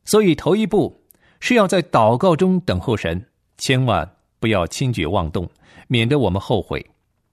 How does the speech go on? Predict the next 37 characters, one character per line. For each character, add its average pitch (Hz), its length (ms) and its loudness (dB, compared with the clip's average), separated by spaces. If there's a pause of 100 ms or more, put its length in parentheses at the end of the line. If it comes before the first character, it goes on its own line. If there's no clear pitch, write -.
(120)
第 262 160 0
二 208 160 4
步 147 220 0
我 120 100 2
们 131 100 -2
要 120 140 0
做 107 220 -2
的， - 260 -6 (600)
就 120 180 0
是 - 220 -2
要 127 220 0
默 170 540 0
想 78 340 -6
神 85 220 -6
的 95 80 -2
话。 - 300 -6 (920)
我 151 100 4
们 165 100 4
如 214 160 2
果 165 160 2
要 143 200 2
学 143 200 -2
习 147 200 0
顺 190 200 -2
服 131 140 -4
神， 101 320 -4 (280)
我 156 100 2
们 185 100 0
就 202 80 0
要 160 240 2
每 90 400 0
天 196 540 0
默 156 200 0
想 87 200 -4
神 82 160 -6
的 87 80 -4
话。 - 280 -6